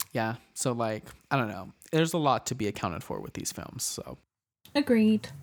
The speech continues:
Speaker 2: It's, uh, a do recommend for me, but y'all already knew that, so.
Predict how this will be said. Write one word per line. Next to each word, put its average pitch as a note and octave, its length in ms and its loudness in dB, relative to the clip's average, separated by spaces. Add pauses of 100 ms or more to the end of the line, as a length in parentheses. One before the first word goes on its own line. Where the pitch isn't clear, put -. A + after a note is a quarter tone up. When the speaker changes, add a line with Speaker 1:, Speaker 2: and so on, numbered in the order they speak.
(800)
Speaker 2:
It's, - 280 -2
uh, F#3+ 800 2 (120)
a G#3 80 -2
do A3 220 2
recommend G3 600 4
for G#3 180 2
me, D#3 340 2
but - 340 -2
y'all D#3 220 4
already D#3 220 0
knew D#3 140 -2
that, - 240 -4 (100)
so. - 280 -8